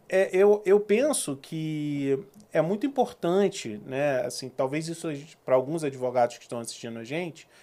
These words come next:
que acompanham aqui o podcast, eles vão falar, "Cara, o que que é perfil comportamental, né? Que, que doideira é essa?" Porque é isso que você falou, até porque eu fazia isso antigamente.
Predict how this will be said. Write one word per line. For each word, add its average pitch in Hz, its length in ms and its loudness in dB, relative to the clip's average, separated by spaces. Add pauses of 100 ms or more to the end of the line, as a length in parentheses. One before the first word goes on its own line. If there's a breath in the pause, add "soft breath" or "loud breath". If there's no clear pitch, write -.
(140 soft breath)
que 127 80 -8
acompanham 120 500 -6
aqui 117 200 -12
o 117 60 -10
podcast, 156 680 -4 (420 soft breath)
eles 135 100 -8
vão 156 100 -8
falar, 151 200 -16
"Cara, 170 300 -10
o 131 40 -12
que - 180 -20
que - 120 -8
é - 40 0
perfil 165 420 -10
comportamental, 143 1300 0
né? 135 180 -4
Que, 165 320 -10 (120)
que - 160 -10
doideira 165 600 0
é 139 160 4
essa?" 147 220 6 (360 soft breath)
Porque 294 220 -2
é 302 80 0
isso 294 140 -4
que 311 80 -2
você 302 40 -6
falou, 262 540 6
até 208 200 2
porque 233 280 -6
eu 247 100 2
fazia 254 380 0
isso 240 260 -4
antigamente. 127 760 -8